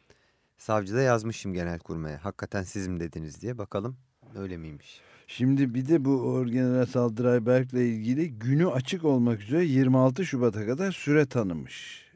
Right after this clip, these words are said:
Speaker 2: Erzurum Özel Yetkili Cumhuriyet Savcısı Osman Şanal. Bu zaman zarfında mazeret beyan etmeden gelmezse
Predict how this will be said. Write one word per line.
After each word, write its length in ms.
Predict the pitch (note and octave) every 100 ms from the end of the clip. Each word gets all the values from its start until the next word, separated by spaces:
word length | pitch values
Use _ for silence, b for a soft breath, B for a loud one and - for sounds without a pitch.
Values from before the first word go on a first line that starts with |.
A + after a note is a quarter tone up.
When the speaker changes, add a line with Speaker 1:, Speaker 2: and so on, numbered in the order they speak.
| -
Speaker 2:
Erzurum 480 | G#2+ G2 F2+ B2 A2
Özel 360 | A2 G#2 A2+
Yetkili 460 | G2+ F#2+ - C3+ C#3+
Cumhuriyet 500 | A#2+ A2 G#2+ G#2 -
Savcısı 520 | F#2 F2 D2+ F#2+ D#3+
Osman 400 | G#2+ - A#2+ C3+
Şanal. 440 | B2+ A#2+ G2+ A#2+ F#3+ _ b b b b b b b b b b b b b _ -
Bu 460 | A2+ A2+ B2 F3
zaman 380 | D#3+ D3 D3+ D#3+
zarfında 580 | C3+ C3+ B2 B2+ B2 A#2+
mazeret 680 | G#2+ G#2+ A#2 G#2+ C3 D#3+ C#3
beyan 380 | B2+ B2+ C#3+
etmeden 500 | D3 D3+ C3+ A#2+ A2+
gelmezse 680 | A2+ A2 A2+ B2 C#3+ B2+ -